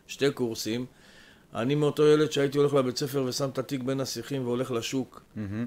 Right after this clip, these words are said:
Speaker 1: לגנוב, אה, משקולות וארגזים וכל מיני כאלה, כי היה שם, אה, היה שם, אה, חנות של משחקים, כאילו ביליארד, אז בתקופה שלי קראו לזה ביליארד. והייתי שם כל היום,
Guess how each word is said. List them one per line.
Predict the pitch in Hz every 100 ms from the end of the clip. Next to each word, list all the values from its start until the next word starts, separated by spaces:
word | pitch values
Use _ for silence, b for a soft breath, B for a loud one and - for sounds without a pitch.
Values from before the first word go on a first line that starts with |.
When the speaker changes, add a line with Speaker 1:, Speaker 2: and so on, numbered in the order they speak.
| 113
Speaker 1:
לגנוב, | 107 110 127 131 127 117
אה, | 117 113 113 110 107 104
משקולות | 107 107 - 110 135 139 113
וארגזים | 113 107 107 110 127 143 127 123 - b b b b 92
וכל | 98 123
מיני | 127 123 117
כאלה, | 123 131 143 127
כי | - 120
היה | 123
שם, | - 123 123
אה, | 120 117 110 113 110 107 107 101 - B B B B B _ -
היה | 104 113 120
שם, | - 123 123
אה, | 117 113 113 110 107 107 107 104 104
חנות | - 117 139
של | 143
משחקים, | 131 - - 113 156 135
כאילו | 110 110 107
ביליארד, | 101 131 135 127 117 110 104
אז | 101 113 117
בתקופה | 110 - 107 123
שלי | - 120
קראו | 113 113 123
לזה | 123 113
ביליארד. | 107 131 113 95 95 - B B B B B B B
והייתי | 98 113 147 185
שם | 202 185
כל | 190 202
היום, | 202 202 127